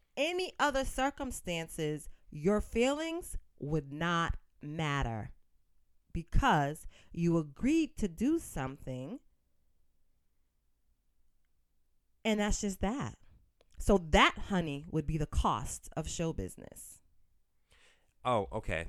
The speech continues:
Speaker 2: Thank you for that. So don't tell me about fucking show business. Who are you to tell me about show business? How dare you?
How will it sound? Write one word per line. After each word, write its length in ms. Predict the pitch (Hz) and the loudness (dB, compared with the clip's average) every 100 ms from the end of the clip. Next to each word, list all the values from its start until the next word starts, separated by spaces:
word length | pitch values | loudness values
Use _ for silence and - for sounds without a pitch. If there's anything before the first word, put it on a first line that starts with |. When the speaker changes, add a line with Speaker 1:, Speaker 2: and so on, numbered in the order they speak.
| - | -2
Speaker 2:
Thank 280 | 113 104 | -2 -2
you 60 | 98 | -6
for 160 | - 92 | -4 -4
that. 240 | 80 - - _ | -2 -6 -10 _
So 460 | - 120 104 92 - _ - - - | -2 2 4 2 -6 _ -20 -20 6
don't 400 | 170 214 269 - | 8 8 6 4
tell 360 | - 196 175 156 | 8 10 10 8
me 520 | 151 208 196 117 120 - - | 4 6 6 4 -2 2 10
about 500 | 139 131 120 120 - | 10 10 8 8 2
fucking 540 | - 143 - 131 127 | 6 8 8 2 0
show 320 | - - 233 | 2 6 8
business. 640 | 196 117 92 90 85 - - _ - | 8 6 4 -2 -8 -10 -16 _ 8
Who 240 | 254 302 | 10 12
are 160 | 277 185 | 12 10
you 640 | 160 156 269 269 151 143 - | 8 6 10 10 10 6 4
to 120 | 185 | 4
tell 360 | - 190 175 | 8 8 8
me 600 | 165 170 214 254 151 143 151 | 6 2 6 8 8 4 4
about 420 | 151 139 135 131 - | 6 10 12 10 8
show 280 | - 254 | 6 8
business? 640 | 233 135 95 85 - - - - - - - - - - - - - - - - - - - - - - | 10 6 4 -2 -8 -10 -4 -2 -2 -4 -16 -18 -20 -20 -20 -20 -20 -20 -20 -20 -20 -20 -20 -20 -20 6
How 280 | 208 190 131 | 10 10 10
dare 300 | - 262 285 | 12 12 12
you? 340 | 175 98 87 | 12 6 -2